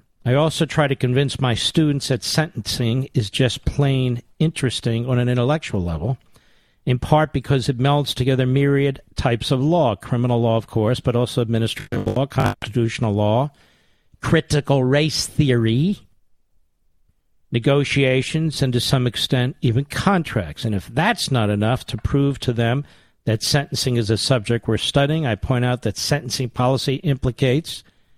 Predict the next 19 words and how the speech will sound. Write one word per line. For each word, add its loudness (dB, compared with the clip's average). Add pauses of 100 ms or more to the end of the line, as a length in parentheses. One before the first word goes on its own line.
(200)
and 0
intersects 0
with 0
various 0 (180)
other 2 (180)
intellectual 0
disciplines 0
as 0
well." 2
And -2
she -8
goes 2
on. 0 (760)
Forty-eight 0
thousand 0
pages -4 (1120)
of 0
her 0
thinking. -4